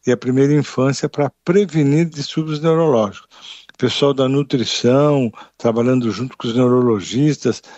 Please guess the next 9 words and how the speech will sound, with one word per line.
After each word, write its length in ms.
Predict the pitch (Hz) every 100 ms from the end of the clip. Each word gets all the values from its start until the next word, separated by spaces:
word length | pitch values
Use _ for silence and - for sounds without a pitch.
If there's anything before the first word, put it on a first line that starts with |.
| - _ -
investigaram 840 | 113 147 143 139 123 135 156 160
essa 320 | 143 151 143
relação 580 | 156 151 151 139 - 117 - - - - -
e 60 |
mostraram 600 | 175 196 - 175 185 170
que 140 | - 143
o 300 | 135 139 135
uso 320 | 151 143 143
desses 440 | 123 120 - -